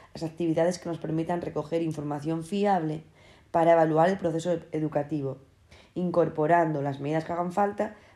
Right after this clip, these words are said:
para responder a los diferentes ritmos de trabajo, capacidades, intereses, motivaciones,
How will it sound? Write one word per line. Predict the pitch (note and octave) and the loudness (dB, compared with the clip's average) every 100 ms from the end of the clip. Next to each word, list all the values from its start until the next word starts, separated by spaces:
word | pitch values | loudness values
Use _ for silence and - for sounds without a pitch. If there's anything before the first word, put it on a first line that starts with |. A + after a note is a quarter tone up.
| - | -2
para | D#3 D#3+ | 0 2
responder | D#3+ - D3+ D#3 F3 - - _ - | 0 -6 -4 0 -2 -2 -16 _ -4
a | D3+ | -2
los | D#3 | -2
diferentes | D3 C#3+ D3 D3+ D#3 D3 | -4 -6 -4 -2 -2 -4
ritmos | C#3+ C#3 | -6 -6
de | |
trabajo, | C#3 F3+ F#3+ F3+ - E3 E3 - - _ | -4 -2 0 -2 -2 -6 -6 -16 -20 _
capacidades, | - C#3 C#3+ C3 F3 F#3 E3+ D3+ D3 D3 - - - | -16 -12 -12 -12 -10 -4 -2 -2 -6 -12 -18 -20 -14
intereses, | - D#3+ F#3+ E3+ D#3 D3+ C#3+ C#3 _ _ _ | -6 -4 0 0 -2 -4 -10 -12 _ _ _
motivaciones, | C#3+ C#3+ D3 F3+ F3+ E3+ D3+ D3 - - | -8 -4 -2 -2 0 0 0 -4 -8 -16